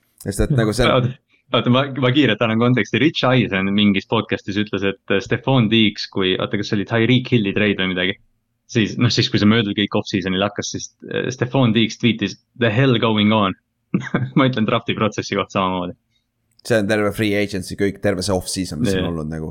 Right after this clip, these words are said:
Speaker 2: Off-season, "The hell, the hell going on?"
Speaker 1: Jah, ke-, te-, kes seda ütles? Vince Lombardi. "What the hell is going on?"
Speaker 2: <laughs> Jah, täpselt.
Speaker 1: Klassikaline N F L film, see, olgem ausad. Aga fännina,
Speaker 2: Mm.
Speaker 1: paganama, oma vanabi analüütikuna,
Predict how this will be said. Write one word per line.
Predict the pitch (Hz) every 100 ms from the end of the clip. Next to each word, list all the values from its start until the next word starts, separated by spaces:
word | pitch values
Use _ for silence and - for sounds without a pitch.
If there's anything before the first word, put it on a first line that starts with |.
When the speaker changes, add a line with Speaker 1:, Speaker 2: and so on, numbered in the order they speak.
| -
Speaker 2:
Off-season, | 127 127 101 92 95
"The | 127
hell, | 170 - 131
the | 127
hell | 240 320
going | 254 302
on?" | 359 349 - -
Speaker 1:
Jah, | 208 135 - - -
ke-, | 127 - -
te-, | 127
kes | 131 -
seda | 113
ütles? | 151 147 - -
Vince | 110 110 -
Lombardi. | 113 95 92 87 90 92 -
"What | - 277 -
the | 120
hell | 190 180 180
is | 165 139
going | 185 214 214 190
on?" | 214 294 339 190 - - - -
Speaker 2:
<laughs> | - - 127 - 120
Jah, | 110
täpselt. | 110 - - 123
Speaker 1:
Klassikaline | 147 143 151 143 131 131 139
N |
F | 139 139
L | 131
film, | 135 156 123 104
see, | 117
olgem | 117 123 120 123
ausad. | 117 101 - - 113
Aga | 120 117
fännina, | 147 147 135 110 101
Speaker 2:
Mm. | 95 131
Speaker 1:
paganama, | 120 117 117 107 -
oma | 101 127 117 - - -
vanabi | 107 135 123 117
analüütikuna, | 120 123 123 143 139 117 113 101